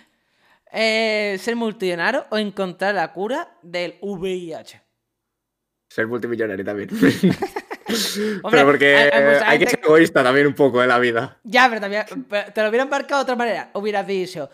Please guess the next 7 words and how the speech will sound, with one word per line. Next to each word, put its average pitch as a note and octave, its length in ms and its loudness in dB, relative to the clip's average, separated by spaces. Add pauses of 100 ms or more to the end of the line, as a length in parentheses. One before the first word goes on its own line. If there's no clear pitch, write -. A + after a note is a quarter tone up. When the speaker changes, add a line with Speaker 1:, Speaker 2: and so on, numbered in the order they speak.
(120)
Speaker 1:
ser G3+ 300 -8
multimillonario, B3+ 800 -10
porque F3+ 260 -12
al C3+ 80 -18
ser A3+ 160 -14
multimillonario B3+ 880 -10
puedo, G#3+ 460 -4